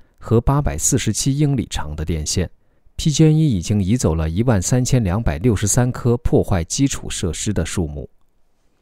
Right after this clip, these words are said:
周三，国务卿布林肯呼吁国会同意拨款一点五亿美元的会员费，重新加入联合国教科文组织。布林肯说，如果美国缺席教科文组织，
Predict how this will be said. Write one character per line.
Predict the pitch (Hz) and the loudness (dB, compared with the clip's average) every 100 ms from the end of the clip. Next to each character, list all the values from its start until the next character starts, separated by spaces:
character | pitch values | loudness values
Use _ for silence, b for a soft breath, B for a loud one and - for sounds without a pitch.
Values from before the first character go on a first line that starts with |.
| _ _ _ _ _ _ | _ _ _ _ _ _
周 | - 95 | -4 -2
三， | 95 90 - _ _ _ - | 0 0 -2 _ _ _ -8
国 | - 147 | 2 4
务 | |
卿 | 156 156 151 | 4 2 2
布 | 151 | 2
林 | 131 | 2
肯 | 139 87 80 | 2 0 -2
呼 | - 113 | 0 2
吁 | 95 | 2
国 | - 80 | 0 -2
会 | 87 107 - | 2 0 2
同 | - 95 | -2 0
意 | 131 131 | 0 0
拨 | 139 139 | 2 2
款 | - 82 | 2 0
一 | 113 | 0
点 | 139 120 | 2 2
五 | 120 71 | 2 -2
亿 | 101 127 | 0 0
美 | 80 | 0
元 | 73 82 | -4 -2
的 | 87 | -2
会 | - 95 | 0 0
员 | 80 82 | 0 -4
费， | 90 110 - - | 0 0 -2 -12
重 | - 104 131 | -4 -2 0
新 | 151 143 | 0 0
加 | 143 135 | 2 2
入 | 139 87 | 2 0
联 | 82 | 0
合 | 104 95 | 0 -2
国 | 90 87 | 0 0
教 | - 76 | 2 -2
科 | - 98 | -2 -2
文 | 85 87 | -2 -2
组 | - 50 | -6 -8
织。 | - 80 - - _ _ _ _ - | -6 -6 -6 -16 _ _ _ _ 2
布 | 117 | 4
林 | 113 | 4
肯 | 110 78 | 0 -6
说， | - 85 85 - _ _ _ _ | -2 -2 -2 -8 _ _ _ _
如 | - 160 | -2 2
果 | 170 | 4
美 | 160 95 | 4 4
国 | 104 104 | 4 2
缺 | - 135 | 4 2
席 | - 104 | 2 0
教 | - 87 | 0 0
科 | - 104 | 0 -2
文 | 90 98 | -2 -4
组 | 64 | -8
织， | - - | -8 -6